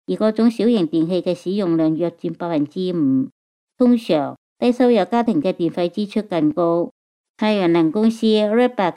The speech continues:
Technologies 嘅技術總監克拉克對媒體話，低收入家庭每季度嘅電費支出往往能高出一倍，因為佢哋冇智能電器。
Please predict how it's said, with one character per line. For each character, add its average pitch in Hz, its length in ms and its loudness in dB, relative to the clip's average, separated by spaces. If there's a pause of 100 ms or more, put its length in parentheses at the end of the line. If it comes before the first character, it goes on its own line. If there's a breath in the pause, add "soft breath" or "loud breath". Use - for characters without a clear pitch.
Technologies 196 920 -2
嘅 175 180 -4
技 175 180 -4
術 165 220 -4
總 175 240 -4
監 208 220 0
克 208 120 -6
拉 208 200 -2
克 202 160 -10
對 175 200 -2
媒 160 200 -2
體 160 240 -2
話， 147 320 -4 (240)
低 247 160 2
收 247 160 2
入 233 160 4
家 233 180 -2
庭 190 240 0
每 175 140 0
季 190 160 -2
度 175 200 -2
嘅 185 140 -4
電 170 180 -4
費 180 200 -4
支 208 180 -8
出 202 220 -2
往 185 160 -4
往 180 180 -2
能 165 180 0
高 196 200 -4
出 202 100 -4
一 196 180 -2
倍， 147 480 -4 (220)
因 254 140 2
為 220 140 0
佢 196 140 -4
哋 185 160 -2
冇 170 220 -2
智 190 200 -6
能 151 200 -4
電 151 300 -4
器。 151 320 -4